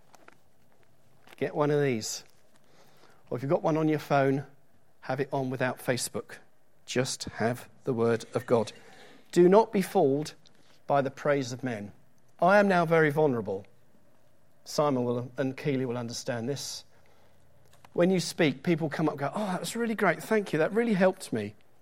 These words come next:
Which is not, "Thank you, that's great." The most important thing is go back to Jesus and thank him. Receive what Jesus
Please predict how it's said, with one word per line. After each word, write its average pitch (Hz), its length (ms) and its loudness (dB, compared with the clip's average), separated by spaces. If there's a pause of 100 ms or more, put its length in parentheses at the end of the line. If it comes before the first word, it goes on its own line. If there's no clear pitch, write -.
(100)
Which 185 180 -2
is 202 80 -2
not, - 240 -4
"Thank 196 300 -4
you, 107 180 -8
that's - 240 -6
great." 123 320 -6 (400)
The 143 100 0
most 185 320 2
important 196 420 -4
thing 151 200 -4
is 127 240 -6 (840)
go 151 300 2 (140)
back 131 260 -6
to - 140 -10
Jesus 117 560 -6
and 123 160 -10
thank 120 300 -12
him. 104 260 -8 (800)
Receive 165 720 0
what 143 180 -4
Jesus - 760 -4